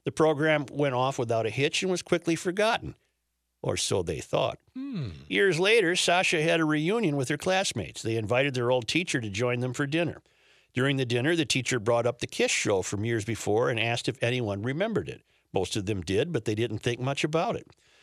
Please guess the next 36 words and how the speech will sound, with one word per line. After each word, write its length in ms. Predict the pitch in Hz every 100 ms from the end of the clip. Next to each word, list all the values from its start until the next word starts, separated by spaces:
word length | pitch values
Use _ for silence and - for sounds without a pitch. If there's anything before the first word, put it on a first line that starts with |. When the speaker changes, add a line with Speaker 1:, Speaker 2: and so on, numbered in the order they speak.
| - -
Speaker 1:
It 80 | 147
was 180 | 143 127
then 220 | 175 240
they 120 | 233
heard 320 | 170 165 160
the 160 | 156 139
aftermath 600 | 147 151 151 120 110 101
of 60 | 110
their 100 | 110
presentation. 800 | - 107 107 101 135 135 - - - _ _ _ _ -
After 260 | 104 165
the 100 | 175
show, 480 | 196 190 170 151 151 _ _ -
after 300 | 127 - 156
that 220 | 147 -
show, 420 | - 214 131 113
their 180 | 123 175
teacher 400 | - 202 - 190
was 160 | 160
taken 360 | - 147 165 214
aside 480 | 214 - 147 135 135
and 120 | 117
given 240 | 113 123
a 80 | 135
reprimand 720 | 131 214 - 135 101 80 92 - - - 170
for 160 | - 139
Speaker 2:
<laughs> 0 |
Speaker 1:
allowing 520 | 131 131 139 185 185
her 140 | 175
students 520 | 165 - 220 170 123
to 100 | -
put 200 | 139 165
on 200 | 160 220
such 240 | 196 107 -
a 40 |
show. 360 | 92 - 156